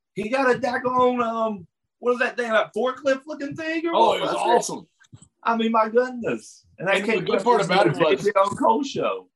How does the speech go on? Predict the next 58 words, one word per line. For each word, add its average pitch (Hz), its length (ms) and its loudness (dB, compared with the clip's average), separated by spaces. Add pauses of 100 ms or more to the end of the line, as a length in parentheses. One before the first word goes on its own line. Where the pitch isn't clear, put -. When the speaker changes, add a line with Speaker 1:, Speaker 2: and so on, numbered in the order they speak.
Speaker 2:
the 160 80 -8
good 208 180 -2
part 220 200 2
about 196 260 2
it 214 100 0
was 165 220 -4
'cause 156 180 -10
the 156 80 -6
writers 180 380 -4
didn't 170 200 -10
understand 170 440 -8
it - 80 -14
'cause 139 140 -12
they, 165 200 -6
they 170 80 -2
didn't 196 160 -6
watch 165 240 -4
our 131 100 -6
<laughs> - 0 -
show. - 560 0
So, 180 320 -2 (480)
<laughs> 214 460 -4
so, 190 280 0 (540)
so 202 180 0
Vince, 214 320 0
Vince 214 340 0
pulled 202 240 -2
me 190 80 -4
aside 190 320 -2
and 190 100 -2
he 170 40 -14
goes, 151 280 -8 (240)
"This 170 180 -10
Bad 170 360 -4
News 170 180 -8
character." - 480 -10
He 131 80 -8
goes, 135 180 -10
"How 202 200 -6
does 214 120 -4
this 185 200 -10
work?" 170 360 -8 (540)
And 151 160 -4
he 151 60 -4
goes, 135 200 -4
and 160 180 -10
so 185 120 -2
I 170 100 2
explained 196 460 -4
him 170 100 -12
to 175 140 -10
him 160 80 -12
what 165 220 -6
we 156 160 -8
did 156 140 -10
on 151 120 -4
the 135 40 -8
show, 196 340 -8